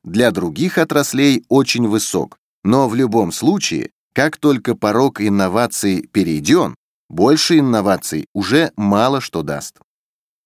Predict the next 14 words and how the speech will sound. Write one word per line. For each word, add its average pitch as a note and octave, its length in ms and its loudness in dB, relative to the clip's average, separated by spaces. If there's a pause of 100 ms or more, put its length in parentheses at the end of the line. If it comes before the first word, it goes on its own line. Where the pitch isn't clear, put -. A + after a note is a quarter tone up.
Десятикратники C#3+ 1080 2
не C#3 160 2
обладают C3 680 2
более C3 400 4
высокой A2 500 2
способностью A2 920 0
предсказывать F#2+ 720 -2
события F2 520 0
будущего C#3 800 2 (220)
и G#3+ 180 2
различные A#2 640 2
перемены, A2+ 640 2
чем D#2 280 -4
те, E3 360 2